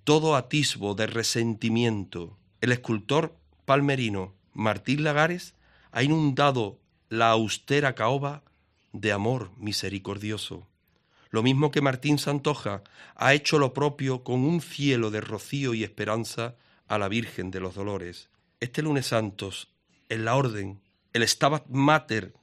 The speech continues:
como poema medieval hecho himno en los oficios de las horas y como cuadro del Greco y como ópera de Nicola Pórpora. También quienes quieren humillar al Señor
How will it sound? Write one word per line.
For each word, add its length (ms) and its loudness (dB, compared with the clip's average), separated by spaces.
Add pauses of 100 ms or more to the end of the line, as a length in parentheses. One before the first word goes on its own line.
(120)
como 320 4
poema 460 4
medieval 640 2 (340)
hecho 480 2
himno 520 2 (180)
en 180 0
los 180 0
oficios 720 -4
de 140 -4
las 200 -2
horas 460 -2 (320)
y 120 4
como 280 4
cuadro 400 6
del 160 -2
Greco 520 -2 (460)
y 100 -10
como 380 -2
ópera 640 -6
de 160 -8
Nicola 480 -4 (140)
Pórpora. 640 -8 (360)
También 540 2
quienes 320 2
quieren 420 2
humillar 580 2 (380)
al 200 6
Señor 600 2